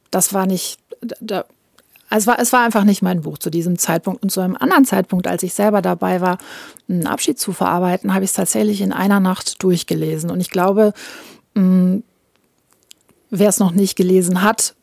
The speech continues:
ähm, das ist sozusagen die kleine, die kleine Warnung. Das kann gan-, es kann pa-, wie bei jedem anderen Buch auch, aber es kann eben passen, aber es kann auch,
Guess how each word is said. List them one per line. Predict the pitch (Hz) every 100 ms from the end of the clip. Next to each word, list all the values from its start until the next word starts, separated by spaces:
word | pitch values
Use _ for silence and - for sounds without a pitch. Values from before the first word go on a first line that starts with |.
| _
ähm, | 196 185 190
das | 180 196
ist | 190
sozusagen | 185 - 175 180 165 156
die | 180
kleine, | - 190 196 196 170 175 _ -
die |
kleine | - 196 202 180
Warnung. | 196 196 165 160 -
Das | - -
kann | 185 185 _ - - _ _ -
gan-, | - -
es | - -
kann | 220 214 208
pa-, | - 220 277
wie | 226 202
bei | 214 202
jedem | 202
anderen | 202
Buch | 202
auch, | 208
aber | 233
es | 190
kann | - 220
eben | 214 190 196
passen, | 202 208 214
aber | 208 190
es | -
kann | 208 190
auch, | 185